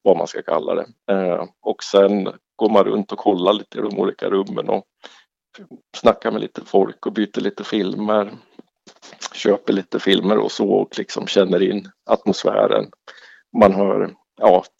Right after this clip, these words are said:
den första ölen öppnas ju ungefär då också. Och sen efter det så går man, går vi allihopa då ner till parken där det finns en runsten som heter, vad heter den? Swedenborgs runsten eller Svederus kanske den heter.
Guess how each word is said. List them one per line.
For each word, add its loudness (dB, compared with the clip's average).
den 2
första 0
ölen 2
öppnas -6
ju -4
ungefär -4
då -6
också. -12
Och -2
sen 8
efter 2
det 4
så -8
går -6
man, 2
går 2
vi 4
allihopa 0
då -2
ner -4
till -2
parken 0
där -2
det -4
finns -8
en -14
runsten -2
som -8
heter, -8
vad -12
heter -4
den? -6
Swedenborgs -6
runsten -6
eller -8
Svederus -6
kanske -8
den -12
heter. -10